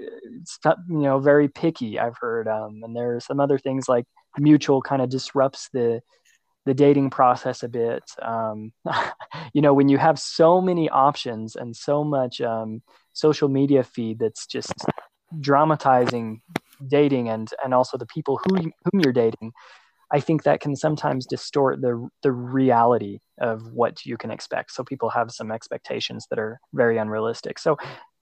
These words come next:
you know, I, I've talked to people and heard lots of different things of, of the challenges that you can face. So those are there. Um, I don't wanna be entirely insensitive to the,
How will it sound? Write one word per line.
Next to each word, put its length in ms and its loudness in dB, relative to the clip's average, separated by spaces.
you 140 4
know, 200 6
I, 220 4
I've 380 6
talked 240 0
to 240 -6
people 440 -2
and 280 -8
heard 260 -4
lots 220 0
of 40 -8
different 320 -10
things 300 -10
of, 120 -10
of 180 -6
the 80 -6
challenges 560 -2
that 160 -8
you 120 -10
can 140 -12
face. 300 -10
So 280 4
those 220 6
are 80 10
there. 320 4
Um, 200 0
I 60 2
don't 120 4
wanna 160 2
be 400 0
entirely 500 0
insensitive 600 -12
to 100 -16
the, 180 -6